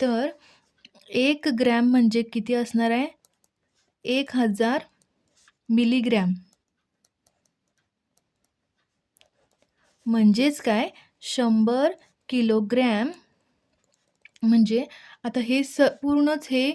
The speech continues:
रिपीट होईल इथं, हंड्रेड इंटू वन थाउजंड आणि ह्या ग्रॅमच्या ऐवजी आपल्याला काय लिहायचं आहे? हे वन थाउजंड. म्हणजेच एकवर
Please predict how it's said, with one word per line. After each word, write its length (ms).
रिपीट 340
होईल 260
इथं, 260
हंड्रेड 400
इंटू 400
वन 320
थाउजंड 420
आणि 100
ह्या 160
ग्रॅमच्या 420
ऐवजी 200
आपल्याला 300
काय 180
लिहायचं 340
आहे? 100
हे 100
वन 280
थाउजंड. 380
म्हणजेच 560
एकवर 400